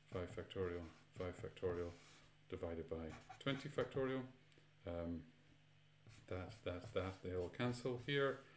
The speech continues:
and then, uh, you can cancel most of the, uh, twenty factorial with the sixteen.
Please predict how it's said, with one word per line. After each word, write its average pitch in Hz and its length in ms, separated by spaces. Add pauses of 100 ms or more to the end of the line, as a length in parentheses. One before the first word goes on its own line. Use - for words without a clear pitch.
(300)
and 92 160
then, 90 340 (120)
uh, 90 220
you 87 80
can 92 160 (200)
cancel 95 280
most 92 360
of 85 140
the, 87 160 (560)
uh, - 220
twenty - 200
factorial 82 520
with 95 120
the 80 140
sixteen. 117 640